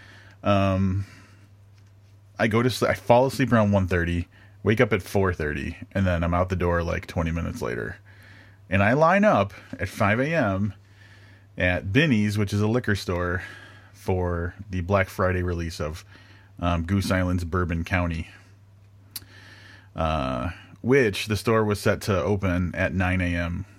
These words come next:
So that's sitting outside in the thirty degree temperatures <laughs> from five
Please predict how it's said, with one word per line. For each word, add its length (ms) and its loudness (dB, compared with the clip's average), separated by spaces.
So 500 -2
that's 420 -4
sitting 340 -2
outside 640 0
in 140 2
the 100 0
thirty 300 0
degree 300 2
temperatures 760 0
<laughs> 60 -20
from 320 -2
five 640 -2